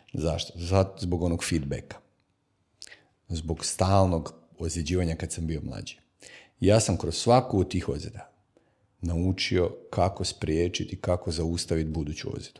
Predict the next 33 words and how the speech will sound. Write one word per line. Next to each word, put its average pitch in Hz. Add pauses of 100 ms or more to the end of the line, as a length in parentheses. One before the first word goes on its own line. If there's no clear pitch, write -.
(160)
Ali 92
mi 107
je 80
trebalo 98
u 90
lijevom 110
koljenu 101
deset, 135
u 98
desnom 117
osam 120
puta 120
da 104
mi 95
izleti. - (800)
I 95 (120)
zašto? 101
Zato 127
što 170
ti 131
prednji 156
križni 110 (320)
stabilizira 107
koljeno 80
kod -
doskoka, 80
kod -
promjene 85
smjera, 73
kod -
trčanja 95
unazad, 78
kroz, 123